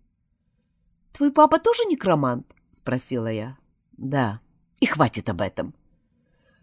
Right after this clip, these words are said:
«Хорошо, только... а твоя мама? Она считала, что отец прав?» «Да». Вопросы были исчерпаны.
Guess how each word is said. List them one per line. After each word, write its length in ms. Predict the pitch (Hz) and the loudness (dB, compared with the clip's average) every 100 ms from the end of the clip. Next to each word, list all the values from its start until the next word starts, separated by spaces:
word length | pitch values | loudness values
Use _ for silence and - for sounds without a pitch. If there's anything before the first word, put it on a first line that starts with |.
| _ | _
«Хорошо, 640 | - 302 320 339 - 226 175 | -8 -2 0 0 0 0 0
только... 680 | - 262 233 262 262 240 _ _ _ - | 4 2 4 6 6 4 _ _ _ -10
а 80 | 233 | -6
твоя 380 | 247 277 320 | -2 0 2
мама? 500 | 320 220 208 226 294 _ _ _ _ _ _ | 2 2 2 0 -2 _ _ _ _ _ _
Она 220 | 214 214 | 0 2
считала, 420 | 240 262 269 269 | 4 4 6 6
что 200 | 262 - | 6 6
отец 340 | 269 277 277 - | 4 6 2 0
прав?» 480 | - 403 480 - _ _ _ _ _ _ _ - | 0 4 4 2 _ _ _ _ _ _ _ -14
«Да». 420 | 104 107 107 101 _ _ _ _ _ _ _ _ - | -6 -2 -2 -2 _ _ _ _ _ _ _ _ -8
Вопросы 460 | 202 - 453 - | -6 -2 -2 -2
были 280 | 147 240 269 | -2 0 0
исчерпаны. 680 | 175 - 135 127 - - 160 | -4 -8 -10 -10 -14 -16 -18